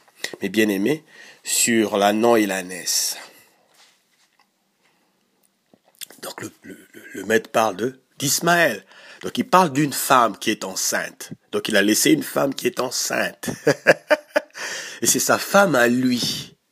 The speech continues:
Enceinte d'un enfant qu'on appelle Ismaël ici. Bon, tout se dessine ici, vous voyez, hein ?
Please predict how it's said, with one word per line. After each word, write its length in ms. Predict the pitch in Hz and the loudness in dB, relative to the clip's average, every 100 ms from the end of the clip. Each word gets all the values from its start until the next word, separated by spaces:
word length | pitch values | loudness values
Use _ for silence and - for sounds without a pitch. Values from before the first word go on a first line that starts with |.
| _ - - - - - - | _ -20 -20 -20 -20 -20 -12
Enceinte 360 | - - 123 | -4 0 0
d'un 260 | 104 123 127 | 2 2 4
enfant 500 | 120 117 - - 175 | 2 -2 -2 0 0
qu'on 160 | - 95 | 0 -4
appelle 340 | 92 - 92 | -4 -4 -6
Ismaël 640 | 82 - - 80 82 - - | -4 -6 -6 -8 -10 -12 -10
ici. 300 | - - - | -8 -8 -4
Bon, 140 | 104 - | -4 -2
tout 100 | 160 | 0
se 140 | - | 2
dessine 580 | 131 151 208 - 302 262 | 2 4 4 6 4 2
ici, 360 | 147 - - 110 | 2 0 0 -4
vous 140 | 95 | -6
voyez, 340 | 85 - - _ - | -10 -12 -16 _ -6
hein ? 160 | - | -6